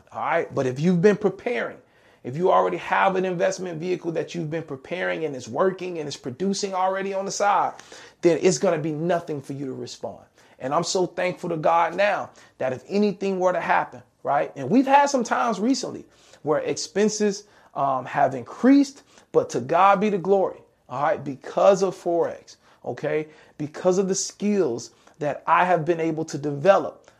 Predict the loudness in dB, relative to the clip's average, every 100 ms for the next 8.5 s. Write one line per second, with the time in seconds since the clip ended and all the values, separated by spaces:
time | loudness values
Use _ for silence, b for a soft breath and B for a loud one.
0 | b 0 2 2 -2 -6 -8 2 4 6
1 | 4 4 2 4 4 4 2 -2 -4 -6
2 | -10 b b b b b _ 0 2 4
3 | 2 2 0 -2 -6 -6 -8 -6 -2 -2
4 | 0 -4 -4 -4 -4 -6 -12 -14 -18 b
5 | b b 0 2 0 -2 -4 0 0 0
6 | -2 -2 -2 -4 -8 -8 -6 -6 -8 -10
7 | -16 b b -8 -8 -4 0 0 -2 -6
8 | -8 -12 -16 -16 -20